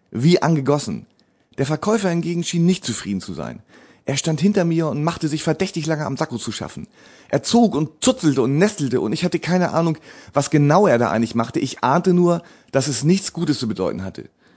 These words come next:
Schließlich hielt es nicht mehr aus und drehte mich um. „Ähm, was machen Sie da eigentlich gerade?“ Er schaute mich traurig an und sagte, „Kofferraumdeckel geht nicht zu.“ Da ich manchmal etwas schwer vom Begriff bin,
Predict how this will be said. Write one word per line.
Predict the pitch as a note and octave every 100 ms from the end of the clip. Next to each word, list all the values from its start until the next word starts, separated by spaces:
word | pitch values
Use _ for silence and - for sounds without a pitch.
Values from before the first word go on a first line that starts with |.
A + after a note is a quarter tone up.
| _ _ -
Schließlich | - F#3+ G#3+ D3+
hielt | -
es | D#3 -
nicht | D3
mehr | D3 B2+
aus | C#3+ E3+ - _ -
und | C3
drehte | C3+ D3
mich | C3 G2+
um. | G#2 E2 _ _ _ _ _ _ _ _ -
„Ähm, | F3 F3+ - _ _ _ -
was | D#3+
machen | G3 A#3+ A#3
Sie | F3+
da | D#3+
eigentlich | C#3+ D3
gerade?“ | - A#2+ A2+ F3 F3 _ _ _ _ _ _ _ _ -
Er |
schaute | G#2+ C3+ C3+
mich | B2+ A#2
traurig | A#2 C3 B2+ -
an | C3
und | A#2
sagte, | A#2 A#2 B2+ A2+ - _ _ _ _ _ _ _ _ -
„Kofferraumdeckel | G#2+ G2 D#2+ E2 E2 E2 F2
geht | D#2 D#2
nicht | D#2 -
zu.“ | F2+ D2+ - _ _ _ _ _ -
Da | C3+ B2
ich | B2+
manchmal | C3 D3+ G3 D3+ -
etwas | - C3+ -
schwer | D#3 D#3+
vom | D3
Begriff | B2+ C3 F#3
bin, | - G#2 D3+